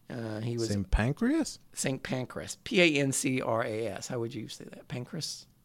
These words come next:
Speaker 2: Pancras? Saint Pan-, there's a saint called Pancras, huh?
Speaker 1: I guess. I don't
Speaker 2: Is
Speaker 1: know.
Speaker 2: that
Speaker 1: I bet Lady Beverly would know.
Speaker 2: Saint Or-, Saint Liver, Saint Kidney?
Speaker 1: He was found in a warehouse. He had collapsed in this warehouse. And,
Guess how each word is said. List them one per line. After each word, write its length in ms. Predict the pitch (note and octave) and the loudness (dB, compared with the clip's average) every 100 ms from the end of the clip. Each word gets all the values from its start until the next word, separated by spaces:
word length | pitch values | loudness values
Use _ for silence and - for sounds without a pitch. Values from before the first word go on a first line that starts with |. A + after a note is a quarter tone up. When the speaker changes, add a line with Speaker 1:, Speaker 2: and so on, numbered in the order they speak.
| - | -18
Speaker 2:
Pancras? 480 | - G#2+ A2+ D#3 D#3 | -8 -6 -4 -4 -4
Saint 360 | - - G#2+ A#2+ | -6 -4 -4 -2
Pan-, 280 | A2+ E2+ F#2 | -2 -2 -4
there's 280 | A2+ F#3+ G#3 | 0 0 -2
a 80 | - | -4
saint 440 | - B2 D#3 F3+ | -2 0 0 -2
called 320 | - A#2+ F#2 | 0 0 2
Pancras, 640 | - D3 C3 D#2+ C#2 A#2 - | 4 4 2 -2 -4 -6 -6
huh? 160 | F2 | -4
Speaker 1:
I 60 | B2+ | -4
guess. 600 | C#3 A2+ B2+ - F#2+ - - | -2 -4 -4 -6 -10 -12 -10
I 60 | |
don't 140 | A2 A#2+ | -4 -2
Speaker 2:
Is 100 | G2 | 2
Speaker 1:
know. 100 | G#2+ | 2
Speaker 2:
that 40 | G#2 - - - G#2 F#2+ | 0 -6 -20 -12 -6 0
Speaker 1:
I 40 | F#3+ | 6
bet 160 | C4 | 8
Lady 200 | G3 E3+ | 10 8
Beverly 400 | C3 B2+ C3 A2 | 6 4 2 0
would 140 | G2 G2+ | -4 -6
know. 160 | G2+ - _ _ - - - - | -10 -14 _ _ -20 -20 -20 -12
Speaker 2:
Saint 320 | - G2 F#2+ | -4 -2 0
Or-, 320 | G2+ A#2 - | 2 2 0
Saint 300 | - A2+ G2 | -2 -2 0
Liver, 460 | E2+ G2 B2+ B2+ B2 | 2 4 4 4 4
Saint 360 | - G2+ A2 - | 0 -2 -4 -4
Kidney? 300 | F#2 G#2 A#2 | -2 2 8
Speaker 1:
He 60 | |
was 140 | B3 B3 | 8 10
found 260 | G#3 G#3+ | 10 10
in 80 | F3+ | 8
a 60 | A#2+ | 4
warehouse. 720 | G#2+ A2+ G#2+ F#2+ F#2 G2+ - | 4 2 2 0 -4 -6 0
He 100 | C#3+ | 2
had 180 | A#2+ - | 2 2
collapsed 500 | A#2 A2 A2+ A2+ A2+ | 2 4 2 0 -4
in 120 | G2+ | -4
this 160 | G2+ | -4
warehouse. 460 | G#2 G2+ G#2 G2+ - - - - - - | -4 -2 -2 -4 -6 -12 -14 -14 -6 0
And, 360 | C3+ C3+ C3+ | 2 2 0